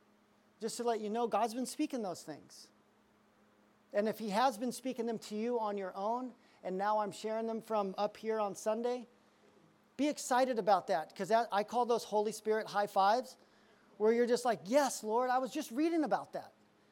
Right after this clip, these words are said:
I was just thinking about that. I was just thinking that humility in my life is like, it's actually my strength, not my weakness." And then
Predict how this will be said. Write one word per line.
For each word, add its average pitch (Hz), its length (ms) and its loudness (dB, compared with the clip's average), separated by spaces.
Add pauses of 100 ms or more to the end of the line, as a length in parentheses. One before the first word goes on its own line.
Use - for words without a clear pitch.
(160)
I 262 100 6
was 277 160 4
just 302 240 -2
thinking 330 280 4
about 180 320 -2
that. 143 180 -14 (520)
I 233 100 4
was 262 160 2
just 302 240 -4
thinking 311 300 2
that 226 200 -2 (260)
humility 262 580 4
in 247 100 0
my 233 160 2
life 220 520 2 (320)
is 226 180 2
like, 233 260 4 (760)
it's 202 140 -2
actually 254 300 2
my 226 140 0
strength, 240 520 -4
not 220 180 -2
my 196 140 0
weakness." 190 720 -6 (1040)
And 208 140 0
then 214 220 -2